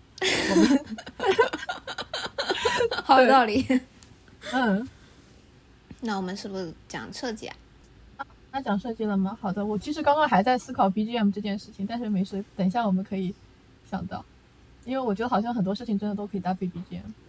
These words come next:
Speaker 1: <laughs>
Speaker 2: OK。啊，好，就是关于设计，其实这次呢，我想讲的是，嗯，花王的液体牙膏。
Speaker 1: 是啊。
Speaker 2: 就这个名字可能很奇怪，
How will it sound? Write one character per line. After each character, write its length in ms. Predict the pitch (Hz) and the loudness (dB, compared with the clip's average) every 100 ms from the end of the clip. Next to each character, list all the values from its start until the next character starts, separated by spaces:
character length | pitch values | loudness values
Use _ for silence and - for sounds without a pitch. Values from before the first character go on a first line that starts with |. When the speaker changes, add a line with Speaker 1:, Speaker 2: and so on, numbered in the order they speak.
| - | -6
Speaker 1:
<laughs> 380 | 233 214 220 214 | 0 0 0 -4
Speaker 2:
OK。 180 | - - - - - - - - - - - - - - | -8 -12 -14 -20 -20 -20 -20 -20 -20 -20 -20 -20 -10 0
啊， 300 | 254 240 208 - | 0 2 -2 -6
好， 180 | 202 - - - - - | -10 -10 -20 -20 -20 -20
就 140 | - 320 | -12 -8
是 160 | 349 | -4
关 200 | 285 302 302 | 0 0 -2
于 60 | |
设 200 | 277 330 | -10 -12
计， 260 | 262 254 226 - - - | -10 -10 -12 -14 -20 -14
其 160 | 220 | -12
实 100 | 262 | -12
这 160 | 254 269 | -12 -12
次 120 | 277 | -10
呢， 140 | 240 208 | -8 -6
我 80 | 214 | -6
想 220 | 233 233 | -8 -8
讲 240 | 220 165 - | -6 -8 -8
的 120 | 190 | -12
是， 480 | - 226 208 190 190 - - - - - - - - - - - - - - - - - - - - - | -12 -8 -4 -4 -4 -8 -20 -20 -20 -20 -20 -20 -20 -20 -20 -20 -20 -20 -20 -20 -20 -20 -20 -20 -20 -6
嗯， 260 | 220 190 175 - - - - - | -2 0 -2 -12 -20 -20 -12 -2
花 160 | 269 277 | 2 2
王 180 | 220 202 | 2 0
的 120 | 220 | -2
液 200 | 240 226 | -4 -6
体 180 | - 190 | -4 -4
牙 160 | 160 175 | -4 -4
膏。 240 | 185 180 - - - - - - - - | -4 -4 -10 -20 -20 -20 -20 -20 -20 -12
Speaker 1:
是 140 | 277 | -6
啊。 140 | 240 - | -4 -4
Speaker 2:
就 80 | |
这 180 | 247 311 | -6 -4
个 80 | 277 | -2
名 180 | 233 196 | 0 0
字 100 | 254 | -2
可 140 | 247 196 | -2 0
能 140 | 208 | 0
很 180 | 214 185 | -4 -10
奇 160 | - | -8
怪， 240 | 180 196 | -6 -6